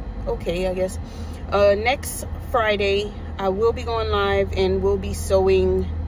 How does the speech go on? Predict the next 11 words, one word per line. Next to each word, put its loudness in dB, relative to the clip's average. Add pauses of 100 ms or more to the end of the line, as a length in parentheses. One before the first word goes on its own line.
(720)
the -2
Clue -6
Three -4
for -4
Cotton -2
Cuts, -4
uh, 4
Puzzle -4
Mystery -2
Qu-, -6 (340)
Quilt -2